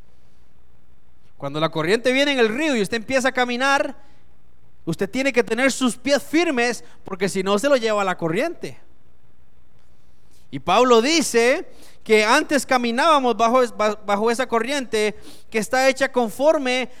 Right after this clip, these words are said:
al príncipe de la potestad del aire, el espíritu que ahora opera en los hijos de desobediencia. Y anteriormente leímos en Colosenses que ya nosotros no vivimos bajo esas tinieblas. ¿Quién nos sacó? ¿Y hacia dónde nos sacó?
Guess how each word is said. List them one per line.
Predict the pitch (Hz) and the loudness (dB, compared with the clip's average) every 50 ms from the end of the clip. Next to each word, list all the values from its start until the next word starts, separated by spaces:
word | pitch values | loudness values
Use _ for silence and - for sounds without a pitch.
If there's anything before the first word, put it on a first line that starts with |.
| - - | -14 -10
al | - 202 214 214 - | -2 -2 -2 -2 0
príncipe | - 247 277 294 285 - - 269 240 - 294 | 0 0 2 2 0 0 -2 -6 0 2 4
de | 277 269 247 | 6 6 6
la | 233 214 - | 4 4 2
potestad | 220 214 214 - 196 - - 214 208 220 | 0 0 0 -2 -4 -2 -2 0 0 0
del | 214 214 | 2 4
aire, | 240 277 294 269 220 175 147 127 - - - - - - - | 4 4 4 4 2 -2 -2 -6 -8 -14 -14 -14 -14 -14 -6
el | - 214 220 220 | -2 0 4 4
espíritu | 226 214 - - - 294 311 311 - - 285 - | 4 4 2 -2 -2 -2 -2 -2 0 -2 -4 0
que | - 240 | 2 2
ahora | 220 214 247 269 285 285 277 | 4 6 6 6 6 6 4
opera | 254 226 - - 285 302 294 247 202 190 196 196 196 190 - - - - - - | 4 2 2 0 0 2 2 0 0 0 -2 -4 -6 -8 -10 -14 -14 -14 -14 -6
en | - 196 202 196 | -4 -2 0 2
los | 190 180 170 - - - | 2 2 0 -2 -6 -6
hijos | 196 196 190 - 220 208 | -6 -6 -2 -2 -4 -2
de | 185 202 | -2 -4
desobediencia. | 190 185 175 147 - 175 156 151 151 143 139 156 196 226 233 208 - - - 170 147 123 - - - - - - | -4 -4 -6 -6 -6 -6 -6 -6 -6 -8 -8 -6 -6 -6 -6 -6 -8 -10 -10 -10 -10 -10 -12 -14 -14 -14 -10 -6
Y | 175 | -4
anteriormente | 160 160 156 - 151 151 175 196 202 220 233 226 220 254 | -4 -4 -4 -4 -4 -2 -2 -2 -2 -4 -6 -4 -4 -4
leímos | 220 202 202 214 226 226 185 | 0 0 0 0 0 -2 -2
en | - 196 175 | -4 -6 -4
Colosenses | - 185 175 165 165 247 277 247 180 214 202 - | -2 -2 -2 0 -2 -2 -4 -4 -2 -2 -4 -4
que | - 160 143 | -6 -10 -8
ya | 160 175 | -6 -6
nosotros | 196 196 208 220 208 208 | -6 -6 -6 -6 -6 -6
no | 208 208 214 214 | -6 -4 -4 -2
vivimos | 214 208 208 254 285 247 196 180 180 175 - - - - - - - - | -2 -2 -2 -4 -4 -2 -2 -4 -4 -6 -8 -12 -14 -14 -14 -14 -14 -10
bajo | 147 165 160 160 180 185 | -8 -6 -6 -4 -4 -4
esas | 175 180 196 175 | -4 -4 -8 -10
tinieblas. | - - 185 180 196 226 254 247 220 190 151 139 - - - - - - - | -10 -10 -8 -6 -4 -4 -2 -2 -2 -4 -6 -6 -10 -12 -14 -14 -14 -14 -8
¿Quién | - 185 196 202 202 | -4 -2 -2 -2 -2
nos | 202 202 180 | -2 -2 -2
sacó? | - 196 - - 220 202 151 120 - - - - - - - - - - - - - - - - - - - - - - - - - - - - - - - - | -2 -4 -2 0 0 0 0 -2 -6 -10 -14 -14 -14 -14 -16 -16 -16 -14 -14 -14 -14 -14 -14 -14 -14 -16 -14 -14 -14 -14 -14 -14 -14 -14 -14 -14 -14 -14 -14 -6
¿Y | 196 202 202 | -2 2 2
hacia | 202 165 180 196 180 | 2 2 0 0 0
dónde | 180 185 196 208 208 | 0 0 -2 -2 -2
nos | 208 202 | -2 -4
sacó? | - 220 202 - 262 277 277 220 160 - | -4 -6 -6 -2 0 0 0 0 -4 -8